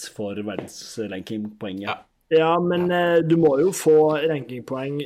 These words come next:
Speaker 3: noen år i forkant for å få, komme deg opp dit, da. Fordi at jeg har egentlig utelukket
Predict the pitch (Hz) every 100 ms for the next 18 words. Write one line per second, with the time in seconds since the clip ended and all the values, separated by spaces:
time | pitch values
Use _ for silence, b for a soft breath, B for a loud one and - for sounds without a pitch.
0 | - 156 147 147 143 143 147 151 - 156
1 | - 139 175 170 - - 160 151 - 143
2 | - - 147 113 110 135 - 165 165 165
3 | 160 165 156 147 147 180 165 165 170 151
4 | 127 113 - 123 120